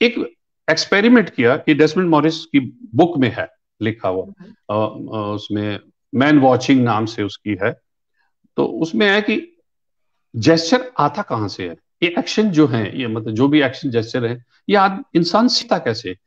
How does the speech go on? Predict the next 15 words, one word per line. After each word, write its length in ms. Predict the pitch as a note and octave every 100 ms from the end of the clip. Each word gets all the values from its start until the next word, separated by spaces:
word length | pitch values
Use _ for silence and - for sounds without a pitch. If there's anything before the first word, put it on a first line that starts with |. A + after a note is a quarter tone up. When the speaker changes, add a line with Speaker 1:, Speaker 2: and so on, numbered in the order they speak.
| _ _
Speaker 1:
क्या 100 | D#3+
वो 80 | D3+
देख 280 | A2 B2 B2
के 80 | F#3+
सीखता 440 | - G3+ - F#3
है? 180 | E3+ F3 F3 _ _ _ -
क्या 100 | C#3+
उसको 200 | - D3
कोई 180 | C#3
सिखाता 520 | B2 G#2+ - A2 A2+ D3+
है? 260 | D3+ D3+ _ _ _ -
तो 60 | A#3+
क्या 220 | A#3+ A#3+
कोई 320 | A#3+ C#4+ C#4+ -
inborn 880 | A3 B3 E3+ A#2 A#2 C#3+ D#3+ F#3